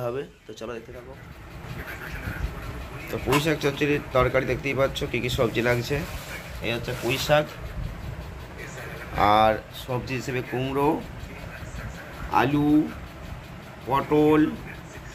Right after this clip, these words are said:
ঝিঙা। তো এইগুলো দিয়ে পুঁই শাক চচ্চড়ি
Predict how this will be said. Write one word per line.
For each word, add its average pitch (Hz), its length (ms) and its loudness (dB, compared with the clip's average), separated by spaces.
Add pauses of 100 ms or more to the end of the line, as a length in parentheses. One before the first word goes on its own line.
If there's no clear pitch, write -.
(540)
ঝিঙা। 139 320 6 (1120)
তো 123 140 0
এইগুলো 143 240 4 (120)
দিয়ে 160 140 8 (100)
পুঁই 139 200 2
শাক 160 240 4
চচ্চড়ি 139 360 -2